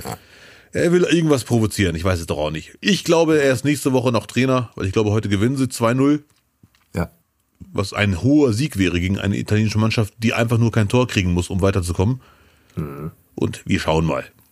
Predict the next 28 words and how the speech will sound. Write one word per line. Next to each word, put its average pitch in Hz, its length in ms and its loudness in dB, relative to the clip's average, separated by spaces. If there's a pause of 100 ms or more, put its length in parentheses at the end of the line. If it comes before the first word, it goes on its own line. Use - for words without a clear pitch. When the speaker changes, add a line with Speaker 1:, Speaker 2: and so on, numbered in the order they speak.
(580)
Speaker 1:
Wir 73 100 -6
schauen 73 300 0
mal. 64 180 -8 (280)
Und - 460 0 (280)
wo 90 180 -4
ich 92 120 -2
mich 104 120 2
jetzt 110 160 0
gerade 87 200 -2
im 92 40 2
Moment 87 320 2
immer 110 140 2
so 95 140 0
drüber 98 280 0
aufrege, 95 400 -2
ist, - 400 -2
ähm, 87 280 -2
jetzt 87 280 -2
ist - 200 -4
ja 98 80 0
gerade 87 280 0
der 85 140 -2
Prozess - 640 0
gegen 101 240 2
Zwanziger, 101 420 0
Niersbach 104 400 0
und 87 140 -2
Schmidt - 360 -2